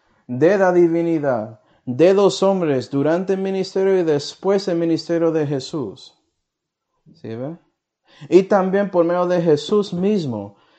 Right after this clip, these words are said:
que Jesús es Dios. Y vamos a seguir viendo más testimonios por medio del Señor Jesucristo en la próxima clase.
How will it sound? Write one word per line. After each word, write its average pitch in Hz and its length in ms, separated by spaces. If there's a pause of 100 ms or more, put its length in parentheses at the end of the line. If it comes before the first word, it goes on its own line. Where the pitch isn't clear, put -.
(100)
que 139 160
Jesús 127 880 (280)
es 110 340
Dios. 139 640 (2500)
Y 127 80
vamos 143 300
a 160 60
seguir 156 320
viendo 147 380
más 147 360
testimonios 156 800
por 139 120
medio 135 180
del 147 120
Señor 135 240
Jesucristo 139 840
en 120 80
la 117 160
próxima 123 480
clase. 139 520